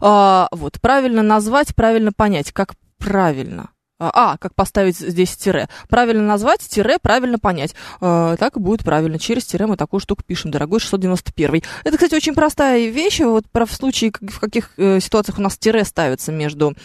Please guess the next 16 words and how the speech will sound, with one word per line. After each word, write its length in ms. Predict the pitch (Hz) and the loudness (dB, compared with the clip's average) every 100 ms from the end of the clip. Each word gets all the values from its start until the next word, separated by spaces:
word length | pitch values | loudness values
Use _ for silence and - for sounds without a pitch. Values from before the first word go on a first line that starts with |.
| - _ | -20 _
м, 640 | 175 170 165 160 160 160 | -4 -2 -2 -2 -2 -2
подлежащим 500 | - 196 214 190 - | -2 0 0 0 -2
и 40 | 202 | -4
сказуемым, 520 | - 247 349 381 233 | -2 0 0 0 -2
очень 220 | 294 190 | -2 -2
легко 160 | 185 202 | -2 -2
запомнить. 380 | 170 - 147 - | -2 -4 -10 -4
Если 180 | 208 214 | -4 -4
подлежащее 500 | 208 240 226 202 190 | -2 0 0 0 -4
и 20 | |
сказуемое — 480 | - 202 156 135 131 | -4 -2 -4 -6 -6
это 100 | 165 | -4
два, 320 | 165 165 127 - - - | 2 2 0 -6 -20 -8
ам, 380 | 156 151 139 - - _ _ _ _ - | -4 -4 -6 -10 -16 _ _ _ _ -6
существительных, 760 | 247 254 - 165 185 226 - - _ _ _ _ | -2 -2 0 0 0 -2 -2 -14 _ _ _ _
а, 160 | 185 | -2